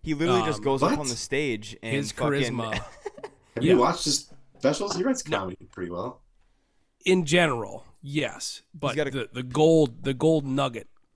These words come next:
Speaker 2: with him, like, the, the, the thing that keeps people coming back is the crowd work.
Speaker 1: Yes.
Speaker 2: The
Speaker 1: And
Speaker 2: shit
Speaker 1: it's
Speaker 2: writes
Speaker 1: so
Speaker 2: itself.
Speaker 1: good. He, he's
Speaker 2: And
Speaker 1: so
Speaker 2: Matt
Speaker 1: quick.
Speaker 2: Rife, Matt Rife,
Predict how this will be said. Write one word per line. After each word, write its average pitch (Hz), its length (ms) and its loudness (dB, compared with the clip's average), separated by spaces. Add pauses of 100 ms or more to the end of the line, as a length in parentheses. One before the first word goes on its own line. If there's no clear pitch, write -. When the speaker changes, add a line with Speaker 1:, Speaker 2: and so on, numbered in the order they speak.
Speaker 2:
with - 280 -12
him, 101 360 -10 (320)
like, 107 240 -12
the, 110 160 -10 (100)
the, 113 300 -8
the 110 120 -6
thing 185 280 0
that 127 140 -4 (160)
keeps - 280 -6
people - 300 -4
coming 110 280 -12
back 98 340 -16
is 107 140 -12
the 101 60 -18
crowd 92 300 -12
work. - 280 -20 (100)
Speaker 1:
Yes. 92 440 -10
Speaker 2:
The 143 80 0
Speaker 1:
And 123 60 -2
Speaker 2:
shit 180 240 2
Speaker 1:
it's 117 100 -10
Speaker 2:
writes 135 220 0
Speaker 1:
so 123 100 -6
Speaker 2:
itself. 110 360 -2
Speaker 1:
good. 95 240 -10 (580)
He, - 60 -20
he's - 40 -20 (280)
Speaker 2:
And 107 80 -6
Speaker 1:
so 113 140 -6
Speaker 2:
Matt 156 180 0
Speaker 1:
quick. 110 120 -2
Speaker 2:
Rife, 156 360 0
Matt 147 300 -2
Rife, 131 440 -4